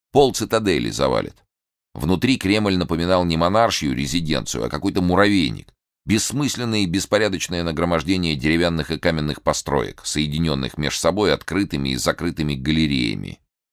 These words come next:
Хоромы по большей части ветхие, кривые, над крышами торчат башенки, луковки, крендельки, флюгера.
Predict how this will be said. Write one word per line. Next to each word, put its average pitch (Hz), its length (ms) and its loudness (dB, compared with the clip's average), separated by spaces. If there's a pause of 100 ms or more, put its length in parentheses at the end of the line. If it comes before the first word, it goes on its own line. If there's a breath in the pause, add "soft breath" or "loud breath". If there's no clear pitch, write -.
(180)
Хоромы 131 400 4
по 80 160 2
большей 76 400 -2
части 76 380 -2
ветхие, 80 680 2
кривые, 90 640 2
над 98 220 0
крышами 123 420 0
торчат 104 380 -2
башенки, 90 680 2
луковки, 82 720 0
крендельки, 101 840 0
флюгера. 104 760 4